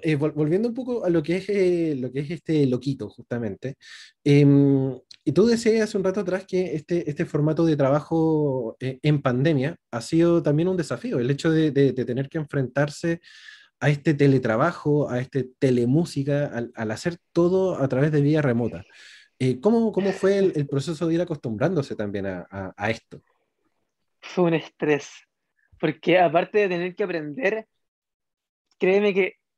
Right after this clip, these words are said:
Speaker 2: el delay que existe entre una llamada, porque, por ejemplo, tú, nosotros podemos decir, "Un, dos,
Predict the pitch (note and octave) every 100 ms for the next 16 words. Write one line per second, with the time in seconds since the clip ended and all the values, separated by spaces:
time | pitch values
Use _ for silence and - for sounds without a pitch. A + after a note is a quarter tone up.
0 | - F3 D#3 E3 E3+ G#3 A#3 - B3 -
1 | - D#3 D#3+ D3+ D#3+ F3 F#3+ F3 F#3+ D#3+
2 | E3+ D3+ C#3+ D3 D3 E3+ F3+ F3+ F#3 E3+
3 | - _ - D3+ - F#3+ F#3 F3+ F3 -
4 | G#3 F#3 F3 A3+